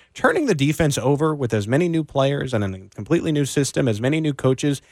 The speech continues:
and being successful within the year is impressive. I understand why fans are upset the first few weeks. I understand the demands, but you gotta give credit where credit's due. This is three games in a row now where you're finally starting to see some of the moves that Veach made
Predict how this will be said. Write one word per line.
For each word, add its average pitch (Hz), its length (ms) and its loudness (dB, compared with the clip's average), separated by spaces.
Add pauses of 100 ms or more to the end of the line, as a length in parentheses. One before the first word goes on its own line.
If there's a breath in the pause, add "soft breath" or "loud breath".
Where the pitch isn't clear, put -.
(180 soft breath)
and 117 240 0
being 220 280 4
successful 151 760 0
within 143 500 4
the 165 80 2
year 147 420 -2
is 151 140 0
impressive. 127 460 -2
I 165 160 4
understand 151 500 2
why 110 180 4
fans 101 320 -4
are 101 80 -2
upset 101 360 -4
the - 80 -20
first 101 240 -4
few 104 180 -12
weeks. - 220 -12
I 131 100 2
understand 156 420 0
the 147 60 -4
demands, 135 480 0 (320 soft breath)
but 127 80 0
you 120 100 4
gotta 165 200 4
give 143 160 -6
credit 151 240 2
where 120 100 -4
credit's 120 320 0
due. 143 140 -2
This 110 160 -4
is 107 100 -12
three 156 220 2
games 151 320 2
in 135 100 0
a 120 60 0
row 139 240 2
now 104 240 -2
where 107 160 -2
you're 107 120 0
finally 135 520 0
starting 131 380 0
to 120 120 -8
see 165 240 0
some 123 240 0
of 120 60 0
the 123 80 2
moves 120 300 2
that 117 180 -2
Veach 117 260 -4
made 117 320 0